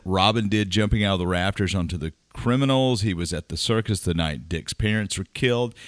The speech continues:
The announcer was bragging about only two performers in the world could do a certain trapeze act, and Dick was one of them.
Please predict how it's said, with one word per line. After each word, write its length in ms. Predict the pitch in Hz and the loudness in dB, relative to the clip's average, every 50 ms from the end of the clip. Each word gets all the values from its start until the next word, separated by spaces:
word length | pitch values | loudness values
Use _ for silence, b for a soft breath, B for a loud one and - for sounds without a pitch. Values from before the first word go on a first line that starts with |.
| B B B | B B B
The 120 | 120 127 123 | 0 2 4
announcer 400 | 117 117 120 123 135 127 - 143 | 4 4 2 0 0 -2 -4 -6
was 120 | 131 117 | -6 -6
bragging 440 | 120 139 151 160 170 156 139 123 110 | -4 -2 -2 -2 -2 -2 -4 -4 -2
about 280 | 101 98 107 107 - - | -2 -2 -2 -4 -4 -4
only 220 | 120 131 131 120 | -4 -2 -2 -2
two 240 | 107 - - 190 202 | -4 -4 -6 -6 -4
performers 560 | - 160 139 - 147 147 147 151 143 127 139 | -4 -4 -4 -4 -4 -4 -2 -4 -4 -2 -2
in 60 | 135 | -2
the 60 | 131 127 | -2 -2
world 300 | 131 147 151 143 120 - | -2 0 0 -2 -2 -4
could 100 | 113 101 | -2 -2
do 120 | 107 104 | 0 0
a 40 | 98 | 0
certain 320 | - - - 151 147 117 | 0 0 -2 -2 -4 -4
trapeze 560 | 117 - 123 113 110 - 110 113 113 110 95 | -2 0 2 2 2 2 0 0 2 2 2
act, 300 | 101 87 90 90 90 - | 2 2 2 0 0 -2
and 140 | - 85 82 | -4 -4 -2
Dick 200 | 73 82 76 - | -2 -4 -4 -4
was 140 | 78 73 - | -4 -2 0
one 160 | 107 113 113 | 2 2 2
of 80 | 107 98 | 4 4
them. 220 | 101 101 101 95 | 4 2 2 0